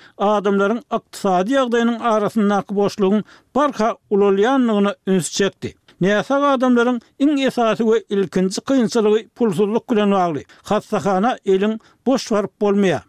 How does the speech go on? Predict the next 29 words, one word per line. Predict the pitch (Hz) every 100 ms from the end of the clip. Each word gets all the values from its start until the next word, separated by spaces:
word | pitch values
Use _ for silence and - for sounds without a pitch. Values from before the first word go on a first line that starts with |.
| _
Çaga | - 196 196 254
dowrulaýan | 269 262 240 233 226
öýe | 226 208 220
baran | 220 208 214 208
gelinleriň | 196 202 208 190 202 269
howsarlarynyň | - 240 226 233 226 208 208 208 214 -
ýanyna | 208 202 190 185 196 214 - -
azyndan | 208 196 196 190 196 214 - -
iki | -
üç | 302 -
müň | 240 220 -
manat | 196 202 208 _ _ -
pulu | 190 196
bolmaly. | 202 196 190 143 - -
Boşluk | 240 220 302 - 254
berilmeli | 226 220 208 208 175
pul. | 180 131 _ _ -
Gerek | 202 269 -
dermanlary | 247 247 233 226 214 226 -
almak | 208 196 226 -
we | 208 220 - _ -
beýleki | 202 202 190 226
bir | 254 269
näçe | 240 214 226 -
çykdazyny | - 220 - 220 185 196 208 208 _ _ 196
ýapmak | 208 - 254 254
üçin | - 226 214
pul | - 214
gerek. | 196 175